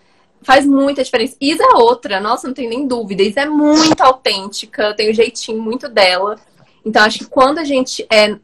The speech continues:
a gente mesma, sem querer vestir o terninho da formalidade, que é o que a gente chama, sem querer ser aqu-, aquela pessoa super profissional, sendo que você tem outra pegada, uma pegada mais descolada e tal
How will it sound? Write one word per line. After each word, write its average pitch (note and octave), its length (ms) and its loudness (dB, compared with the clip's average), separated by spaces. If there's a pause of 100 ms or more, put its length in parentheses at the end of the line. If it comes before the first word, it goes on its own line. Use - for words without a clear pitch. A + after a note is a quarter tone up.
(100)
a A3+ 140 2
gente A#3+ 360 -2
mesma, G#3 320 -2
sem B3+ 320 -4 (100)
querer B3 300 0
vestir A#3+ 420 -6
o A#3 60 -6
terninho B3 400 -2
da B3+ 100 4
formalidade, A3 760 0
que - 60 -14
é - 40 -10
o - 20 -20
que G3+ 60 -12
a G3 40 -8
gente G3+ 220 -12
chama, F#3 540 -4 (480)
sem C#4 200 2
querer A#3+ 680 4
ser - 160 0
aqu-, - 260 -6
aquela A3+ 300 -2
pessoa A#3 240 -8
super - 240 -4
profissional, A3+ 580 0
sendo G3+ 180 -8
que G3 80 -20
você G#3 420 -2 (320)
tem A#3 200 4
outra F#4+ 220 2
pegada, G3 440 2
uma F#3+ 60 -8
pegada G3+ 200 -4
mais F#3+ 120 -6
descolada F#3 440 -4
e E3+ 40 -14
tal G3 440 -2